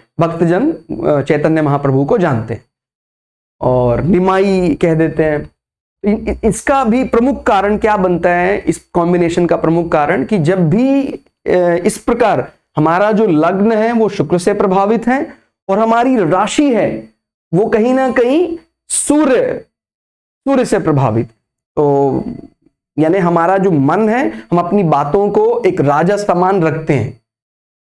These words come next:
कभी भी अपनी बातों को रखने में चैतन्य महाप्रभु को लेश मात्र भी,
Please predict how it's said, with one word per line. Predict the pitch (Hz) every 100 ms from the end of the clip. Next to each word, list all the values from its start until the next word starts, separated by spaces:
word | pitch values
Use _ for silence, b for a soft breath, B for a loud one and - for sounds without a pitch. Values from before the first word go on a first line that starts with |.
| 180
कभी | 180
भी | 214 254
अपनी | 254 247 247
बातों | 190 180 240 247
को |
रखने | 233 190 214 247
में | 240
चैतन्य | 233 196 220 226
महाप्रभु | 208 214 214 196
को | 220 262
लेश | 208 208 214
मात्र | 254 254 262
भी, | 247 262 240